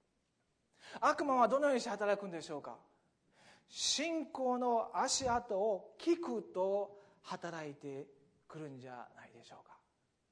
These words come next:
新約聖書のイエス様がエリコに入られた時、物乞いをしていた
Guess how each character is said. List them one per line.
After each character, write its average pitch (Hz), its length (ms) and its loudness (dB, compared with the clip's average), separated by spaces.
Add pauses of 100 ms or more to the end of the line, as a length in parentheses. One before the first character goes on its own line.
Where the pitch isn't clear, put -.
(1800)
新 247 200 0
約 247 200 6
聖 233 200 2
書 185 160 -2
の 165 340 0 (960)
イ 220 100 2
エ 240 80 10
ス 233 80 2
様 185 240 4
が 180 300 8
エ 226 100 8
リ 220 80 2
コ 190 120 0
に 170 100 -4
入 175 220 0
ら 175 80 2
れ 151 40 0
た 143 140 -4
時、 135 360 -10 (720)
物 220 300 4
乞 214 160 6
い 180 60 4
を 175 80 4
し - 100 -4
て 160 160 -2
い 160 60 -6
た 160 480 4